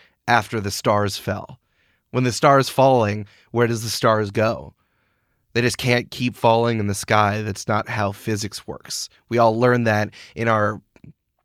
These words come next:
I think, again, also the school has, like, changed. It's being, so it's like, um, we all learned that in our combat physics course. Falling things need to go somewhere. The point is that we know where they go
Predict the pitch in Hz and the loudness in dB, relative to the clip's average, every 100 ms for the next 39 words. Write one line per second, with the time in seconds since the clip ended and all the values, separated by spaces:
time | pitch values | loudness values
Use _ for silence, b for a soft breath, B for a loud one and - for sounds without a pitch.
0 | _ - - 135 127 117 113 110 101 101 | _ -8 -2 0 0 0 2 0 0 -4
1 | 95 - 110 104 98 95 104 - 107 98 | -6 -4 -2 -2 -2 -4 -8 -6 -4 -4
2 | 98 - - - - 110 101 B B - | -4 -6 -10 -16 -10 -10 -12 B B -8
3 | 113 104 104 101 - 101 98 98 b b | -6 -2 -2 -2 -4 -4 -4 -4 b b
4 | 135 139 131 127 120 113 110 110 104 - | 4 6 4 2 2 2 0 -2 -4 0
5 | 117 110 107 - 113 101 101 - - 107 | 2 2 -2 -2 -2 -2 -4 -12 -8 -10
6 | 90 - - b b - 131 131 123 113 | -8 -14 -14 b b 2 4 4 0 -2
7 | 120 113 110 113 107 104 107 104 101 104 | -2 -2 -2 -4 -6 -4 -4 -4 -4 -8
8 | 95 90 69 - b b b b b - | -8 -14 -16 -18 b b b b b -4
9 | 151 139 127 117 107 104 104 110 120 120 | 2 4 4 2 0 -2 0 2 2 4
10 | 110 107 104 104 104 107 104 98 | 4 2 0 -2 0 0 2 -2